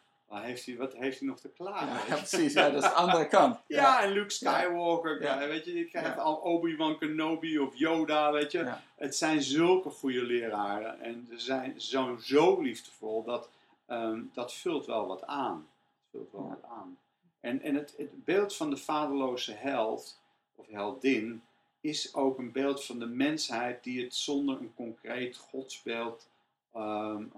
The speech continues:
Speaker 1: een, een, een, zeg maar, met een eigen nieuw mensbeeld, eh, eh, zichzelf aan het heruitvinden is. Het is,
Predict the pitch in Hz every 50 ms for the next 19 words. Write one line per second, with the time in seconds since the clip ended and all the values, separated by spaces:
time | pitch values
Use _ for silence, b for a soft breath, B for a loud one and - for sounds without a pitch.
0 | 120 117 - - 110 107 107 - - 117 104 104 - - 110 110 - - 113 -
1 | - 117 117 113 113 110 - B B B B - 117 110 113 123 131 - 127 127
2 | 131 131 123 - 120 123 123 131 131 123 120 123 127 135 143 147 139 - - 127
3 | 123 123 123 123 123 123 - - - 120 113 113 113 113 113 113 - b b b
4 | b b b - 135 127 - 139 131 127 - - - 160 156 160 - 147 131 120
5 | - - - 127 131 135 135 - - - 135 139 139 131 - - - 117 110 104
6 | 101 101 - - 98 98 - - 110 - - 123 123 - - -